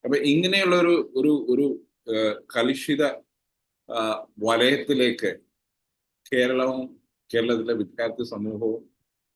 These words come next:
ആഹ്, പേരൻസും എന്തുകൊണ്ട്, എങ്ങനെ എത്തപ്പെടുന്നു എന്നുള്ളതാണ് ഞങ്ങൾ ഇന്ന് ചർച്ച ചെയ്യുന്നത്. ആഹ്, എൻ്റെ കൂടെ ഉള്ളത് അശോക് കർത്ത, കേരളത്തിൽ നിന്ന്. ഞാൻ ഡൽഹിയിൽ നിന്ന്. ഇത് ഞങ്ങൾ ര-,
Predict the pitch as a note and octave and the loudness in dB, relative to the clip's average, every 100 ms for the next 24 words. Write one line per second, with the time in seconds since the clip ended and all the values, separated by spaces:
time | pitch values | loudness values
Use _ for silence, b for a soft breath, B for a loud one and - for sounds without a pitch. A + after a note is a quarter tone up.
0 | _ _ _ F#2+ F#2+ G2 F#2+ F#2+ F#2 - | _ _ _ -4 0 0 0 0 -2 -8
1 | _ - G#2+ A2+ A2 - A2+ G#2 G#2 C3 | _ 0 2 2 0 -4 -4 -4 -2 0
2 | D3+ D3+ C#3 G#2+ - _ - B2 C3 C3+ | 2 2 2 -2 -4 _ -4 -2 0 0
3 | C3+ G2+ - _ _ _ _ - G#2+ A#2+ | 0 -4 -12 _ _ _ _ -8 -4 -4
4 | A2 G2 F2 F2+ - G#2 G#2+ G2 F#2+ G2+ | -2 -4 -4 -10 -6 -4 -2 -2 -4 -6
5 | - G2+ G2+ F#2+ F#2 - E2 - F2 D#2+ | -10 -8 -4 -4 -4 -10 -12 -10 -14 -14
6 | _ _ _ _ _ _ _ _ _ _ | _ _ _ _ _ _ _ _ _ _
7 | _ - G2+ G2+ F#2+ - _ - G#2+ A2+ | _ -4 0 0 -2 -6 _ -8 0 2
8 | A2+ A#2+ A#2 A#2 B2+ A2 G2+ A#2+ A2 A2 | 4 4 2 2 2 0 -4 -4 -4 -6
9 | - D3 - _ _ _ - - G#2+ G#2 | -4 -6 -6 _ _ _ -16 -8 -2 0
10 | G#2+ A2 G#2+ A2 A#2 C3 G#2 G#2 G#2 F#2+ | 0 0 0 -2 -2 -2 -2 -2 -4 -10
11 | - G2+ G#2+ G#2 G#2 G2+ G#2 F#2+ G2+ G2+ | -8 -2 0 0 -2 -4 -6 -2 -2 -4
12 | _ _ _ _ - G#2+ G#2 G2+ G2+ - | _ _ _ _ -10 -4 0 2 0 -4